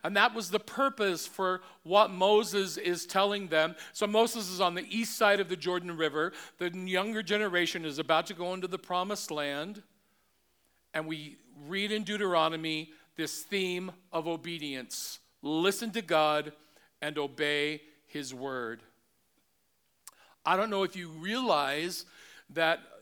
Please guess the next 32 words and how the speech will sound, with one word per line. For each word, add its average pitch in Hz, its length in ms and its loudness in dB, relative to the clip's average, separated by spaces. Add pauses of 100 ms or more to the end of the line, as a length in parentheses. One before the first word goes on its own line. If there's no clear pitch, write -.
(120)
other 240 240 2
countries, 185 720 -2
even 202 240 -4
in 185 180 -6
today's 190 680 0 (100)
society, 185 840 0 (480)
uh, 170 280 -4
they've 208 200 2
become 240 440 0
post-Christian. 247 1040 -2 (320)
I 202 80 4
think 254 260 -2
of 220 140 2
England. 190 680 -4 (840)
I 180 100 4
don't 262 120 4
know 269 100 6
if 202 80 0
you 254 100 0
guys 226 300 6
realize 202 560 8
that 190 160 4
it, 185 180 0
in, 202 260 -4
in 185 420 -6
one 247 400 4
generation, 220 880 4 (100)
England 240 500 0
went 185 540 0 (960)
from 202 540 4 (240)
being 208 380 2
a 185 380 2